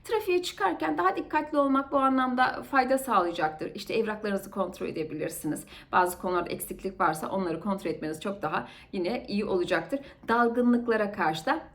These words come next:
dikkatli olmak bu dönem fayda sağlar. Bazı kişiler yakın çevre akrabalarla alakalı bir takım karmaşalar da yaşayabilir. Yani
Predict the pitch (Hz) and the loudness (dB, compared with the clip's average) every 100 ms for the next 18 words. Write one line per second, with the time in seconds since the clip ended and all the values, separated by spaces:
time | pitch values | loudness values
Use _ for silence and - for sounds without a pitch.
0 | 202 208 220 190 - 151 170 185 240 220 | -6 -2 -2 0 -2 -2 -2 -2 -2 -2
1 | 196 185 208 185 175 202 - - - - | 0 0 -2 -2 -2 -2 -2 -4 -2 4
2 | 440 466 - - - 381 - - _ 269 | 4 4 -4 -6 -2 -2 -4 -12 _ -2
3 | 294 370 - 349 - 339 - - 285 302 | -2 0 -2 -2 -2 0 0 0 0 2
4 | 320 320 285 240 208 285 277 214 226 359 | 2 6 4 6 2 4 2 2 -2 -6
5 | - - - - 202 - 605 571 339 269 | -8 -18 -14 -8 -6 -4 0 2 4 2
6 | 302 294 - 294 294 262 170 139 - - | 2 2 2 2 2 2 0 -2 -6 -8
7 | - - - 185 208 208 208 | -8 -8 -6 0 2 2 -2